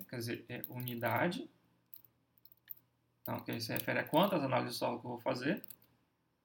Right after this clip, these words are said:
Vou fazer uma. Aqui ele colocou amostras. Aqui. Amostra. Vamos colocar aqui a sigla, né? Pra vocês entenderem. Amostra. Vou fazer uma amostra. Essa amostra, em geral, custa, vamos lá,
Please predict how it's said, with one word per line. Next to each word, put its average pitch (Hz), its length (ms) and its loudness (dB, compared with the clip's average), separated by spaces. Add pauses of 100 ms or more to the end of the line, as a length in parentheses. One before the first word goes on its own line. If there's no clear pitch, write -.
Vou 123 100 -4
fazer 123 340 2
uma. 127 420 -2 (440)
Aqui 113 200 -6
ele 131 100 0
colocou 147 480 4
amostras. 147 720 2
Aqui. - 160 -14 (1800)
Amostra. - 520 -2 (1400)
Vamos 123 220 -8
colocar 123 400 -2
aqui 127 460 -8
a 143 100 -8
sigla, 117 480 -4
né? 120 140 -4 (920)
Pra - 220 -8
vocês 117 40 -2
entenderem. 120 520 -2 (120)
Amostra. 131 480 2 (100)
Vou 147 100 -6
fazer 160 240 4
uma 175 260 6 (160)
amostra. 180 500 4 (400)
Essa 147 280 4
amostra, 143 400 8
em 135 40 2
geral, 127 400 6
custa, 135 280 -2
vamos 127 120 0
lá, 120 240 4